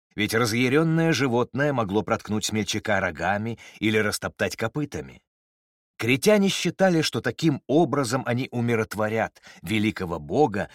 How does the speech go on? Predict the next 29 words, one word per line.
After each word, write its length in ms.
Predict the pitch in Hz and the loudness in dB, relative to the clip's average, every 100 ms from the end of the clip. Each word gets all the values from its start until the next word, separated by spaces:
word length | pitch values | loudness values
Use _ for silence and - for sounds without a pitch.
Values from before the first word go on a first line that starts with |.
| - | -12
и 80 | - | -4
уберегутся 800 | 107 98 95 92 78 139 - - | -2 -2 -2 -4 -2 -4 -2 -2
от 160 | 127 120 | -2 -2
разрушительных 720 | 101 95 95 - 95 92 90 | -4 -4 -6 -6 -4 -4 -6
землетрясений. 920 | 82 87 87 82 - 78 69 57 - _ _ _ _ _ _ _ _ | -6 -6 -6 -6 -6 -6 -10 -18 -20 _ _ _ _ _ _ _ _
В 80 | - | -4
несколько 480 | 107 185 - 180 185 | 2 2 2 0 0
видоизмененном 1040 | 170 175 175 151 151 175 202 180 123 104 | 2 4 4 4 4 4 6 4 2 -2
виде 440 | 85 92 76 69 67 _ _ | -2 -6 -6 -12 -14 _ _
ритуальные 600 | - 113 190 208 202 196 | -4 -2 2 2 4 2
игры 340 | - 190 147 151 | 2 0 0 0
с 60 | |
быками 420 | 110 147 165 160 | 0 0 2 2
дошли 380 | 131 127 - 131 | 2 0 0 -2
и 160 | 139 131 | -2 -2
до 180 | 101 123 | 0 0
наших 480 | 117 82 - 76 | 0 -4 -8 -10
дней. 400 | 73 76 76 65 - _ - - | -12 -10 -10 -12 -18 _ -20 -8
Например, 640 | 101 104 101 98 131 131 - | -4 -2 0 -2 -2 -8 -10
испанская 680 | 113 - - 87 - - 95 | -6 -4 -2 -2 -2 -4 -2
коррида. 500 | 127 147 180 73 - _ _ _ _ _ - | 0 -2 -2 -6 -14 _ _ _ _ _ -10
Тореадор, 680 | - 117 120 131 127 143 156 | 0 4 4 4 4 2 0
вооруженный 680 | 120 135 139 135 143 147 139 | 2 4 4 2 0 0 -2
плащом 520 | - 135 - 143 139 | -2 -2 0 -2 0
и 20 | |
шпагой, 520 | 120 - 123 120 127 | -2 0 0 0 -2
сражается 840 | 117 - 107 92 120 135 127 - 117 | -4 -2 -2 0 2 2 -2 -4 -4
с 80 | 92 | -2
быком. 640 | 90 95 104 82 73 | -4 -4 -2 -4 -4